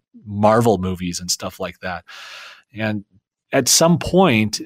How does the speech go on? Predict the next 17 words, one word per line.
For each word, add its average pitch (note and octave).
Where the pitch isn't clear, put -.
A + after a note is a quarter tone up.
does A#2+
the A2+
temptation C3+
become G#2
to G2
see D3+
the A2+
technology A2+
as G2+
better A#2
than G2
God's F#2+
own F2
design E2+
for C#2+
me? -
And G2+